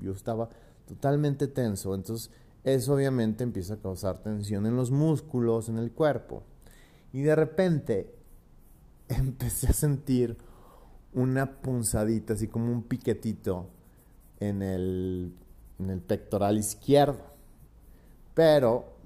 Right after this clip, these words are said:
como yo ya traía todo este desmadrito, decía: "No manches, es el corazón", <laughs> porque es el lado izquierdo.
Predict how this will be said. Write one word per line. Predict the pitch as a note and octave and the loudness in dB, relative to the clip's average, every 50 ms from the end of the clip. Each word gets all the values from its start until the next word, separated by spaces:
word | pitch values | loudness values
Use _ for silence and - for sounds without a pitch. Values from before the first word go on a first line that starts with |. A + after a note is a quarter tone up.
| - - | -16 -12
como | D#2+ D2+ D2+ D2+ | -12 -10 -8 -6
yo | E2+ F2+ G#2 | -2 0 2
ya | A#2+ C#3+ D#3 | 2 2 2
traía | D3+ - D#3 D#3 D#3 D3+ D3+ D#3 | 2 4 6 6 6 6 4 4
todo | - D3+ D3+ D3+ | 2 4 6 4
este | C#3+ C3+ - - D#3 | 4 2 0 0 2
desmadrito, | D3+ D3 C3 C#3+ C#3 C3 C3 B2+ C3 B2+ - - - A#2+ A#2 | 2 2 2 2 0 0 0 2 0 0 -2 -2 -2 0 0
decía: | A2+ G#2+ G2 - - G#2 G2 F#2+ | 0 0 -2 -4 -6 -6 -6 -4
"No | F2+ F2+ F#2 | -6 -6 -6
manches, | F#2 F#2+ G2+ G#2+ B2+ B2+ - - G2+ F#2 F2 | -6 -4 -4 -4 -6 -6 -8 -8 -8 -6 -6
es | F#2 F#2+ | -4 -4
el | A2+ A#2 A2 A2 | -4 -4 -4 -6
corazón", | - - G2 F2 D2+ - - - - B2+ C3+ C#3 B2+ - - - - - - - - | -4 -2 -2 -2 -2 -4 -8 -6 -4 -2 0 4 4 4 4 2 -2 -12 -14 -18 -20
<laughs> | - - - D3+ - - - D3+ - | -14 -8 -8 -8 -6 -6 -10 -8 -8
porque | A#2 G#2 G2+ - A#2 | -8 -8 -8 -6 -8
es | A2+ - | -4 -2
el | A#2+ A#2+ | 0 2
lado | B2 B2 A#2+ | 4 4 4
izquierdo. | A#2+ A#2 A#2+ - - - - B2 C3 C#3 C#3+ C3+ A#2+ G2+ | 2 0 -2 -6 -10 -4 0 0 2 2 2 0 -2 -4